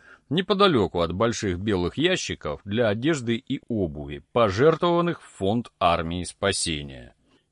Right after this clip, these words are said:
Ящики находились посреди стоянки. Свидетели вспоминали, что Кумбамба и Кинтера Круз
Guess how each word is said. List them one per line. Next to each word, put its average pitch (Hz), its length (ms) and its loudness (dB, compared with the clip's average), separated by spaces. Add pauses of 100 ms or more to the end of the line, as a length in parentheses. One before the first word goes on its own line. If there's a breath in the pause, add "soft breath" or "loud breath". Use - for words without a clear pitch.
(180)
Ящики 127 540 4
находились 87 640 -2
посреди 139 500 -2
стоянки. 87 800 0 (300)
Свидетели 113 720 0
вспоминали, 120 840 0 (220)
что - 240 -4
Кумбамба 151 640 4
и 139 100 0
Кинтера 156 460 2
Круз - 360 -2